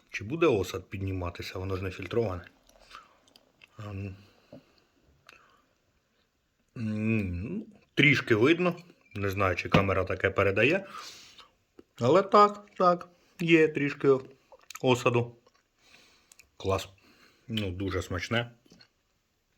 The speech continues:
Ось. По велкоп-, ну, воно світле, тут немає осаду, точно що.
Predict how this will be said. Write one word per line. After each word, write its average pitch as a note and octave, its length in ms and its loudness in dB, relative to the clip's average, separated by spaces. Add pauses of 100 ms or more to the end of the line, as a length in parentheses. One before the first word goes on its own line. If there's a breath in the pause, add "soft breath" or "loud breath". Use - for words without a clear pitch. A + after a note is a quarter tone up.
(1400 loud breath)
Ось. G2 400 -2 (2250 soft breath)
По A2+ 420 6 (280)
велкоп-, G#2+ 440 2
ну, F4+ 160 2
воно G#2 260 4
світле, A#2+ 420 4
тут - 200 -10
немає G2+ 540 -2
осаду, D#2+ 480 -10
точно E2+ 400 -10
що. - 120 -14